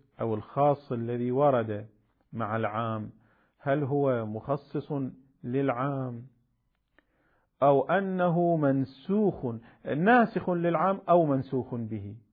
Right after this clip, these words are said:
يعني افترض لدينا عام ولدينا خاص، نشك في أن هذا الخاص هل هو مخصص لهذا العام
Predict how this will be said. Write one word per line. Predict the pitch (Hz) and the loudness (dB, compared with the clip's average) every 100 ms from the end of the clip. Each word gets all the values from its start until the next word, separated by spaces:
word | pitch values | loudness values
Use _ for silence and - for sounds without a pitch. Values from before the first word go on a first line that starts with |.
| _ _ _ - | _ _ _ -8
يعني | 131 139 135 139 - | -4 0 0 -2 -8
افترض | 139 - 147 139 | -10 -2 0 2
لدينا | 135 135 147 156 180 202 - _ _ - | 0 0 0 0 -2 -4 -10 _ _ -6
عام | 123 151 180 | 0 2 2
ولدينا | 147 139 139 156 185 185 | 2 2 2 2 2 0
خاص، | 170 151 120 - _ _ _ _ _ _ _ _ _ _ _ _ _ _ | 2 2 2 -4 _ _ _ _ _ _ _ _ _ _ _ _ _ _
نشك | 151 - 240 - - _ _ _ _ _ _ _ | -8 0 0 0 -6 _ _ _ _ _ _ _
في | - 151 156 208 | -2 0 0 0
أن | 226 196 | 2 2
هذا | 196 220 208 | 4 6 6
الخاص | 170 - 185 143 - | 4 6 6 6 4
هل | 208 | 2
هو | 220 214 | 6 6
مخصص | 185 170 240 254 262 233 | 4 4 2 2 -2 0
لهذا | 247 233 220 208 202 190 | 2 4 4 6 6 6
العام | 170 147 165 165 156 143 135 | 4 2 0 -2 -2 -6 -8